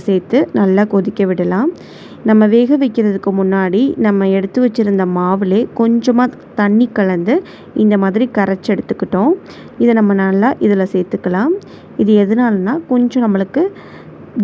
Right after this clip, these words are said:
கெட்டியா கிடைக்கும், அதனால தான். அதாவது வேக வைக்கிறதுக்கு முன்னாடி வச்சிருந்தோம்ல மாவு, அந்த மாவுல கொஞ்சமா தண்ணி கலந்து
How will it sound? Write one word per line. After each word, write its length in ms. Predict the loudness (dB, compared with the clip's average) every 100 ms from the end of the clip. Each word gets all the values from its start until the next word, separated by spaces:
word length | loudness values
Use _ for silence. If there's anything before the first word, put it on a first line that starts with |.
| 2
கெட்டியா 420 | 0 0 0 0 0
கிடைக்கும், 440 | -2 -2 0 0 -2 -4 -2
அதனால 360 | 0 0 -2 -4
தான். 180 | -4 -2 -4 -6 -20 -20 -20 -20 -20 -20 -20 -20 -20 -20 -20 -18 -16 -14 -14 -8 -2
அதாவது 260 | 0 0 2
வேக 200 | 4 4 2
வைக்கிறதுக்கு 560 | 0 -2 -2 -2 -2 -4 -4 -2
முன்னாடி 480 | 0 0 0 2 0 -2 -6 -4
வச்சிருந்தோம்ல 600 | -2 -2 0 0 2 0 0
மாவு, 280 | -2 0 0 -2 -2
அந்த 200 | 0 2 2 0
மாவுல 320 | -2 -2 -4 -2
கொஞ்சமா 360 | -2 0 -2 -4 -4
தண்ணி 240 | -2 -2 -2
கலந்து 320 | -2 -2 -2